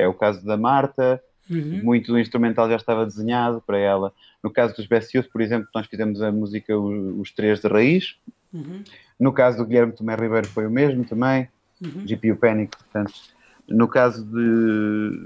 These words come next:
Speaker 1: de, deixa-me pensar mais colaborações, a Ivona também foi,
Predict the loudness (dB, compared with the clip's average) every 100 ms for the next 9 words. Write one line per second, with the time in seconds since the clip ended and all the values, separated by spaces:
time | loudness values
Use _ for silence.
0 | -8 -4 -2 0 0 -4 -8 -16 _ _
1 | _ -16 -14 -14 _ _ -20 -20 _ _
2 | _ _ _ _ -8 -4 -2 0 0 0
3 | 0 -2 -4 -4 -2 0 2 4 4 4
4 | 4 4 2 2 2 2 2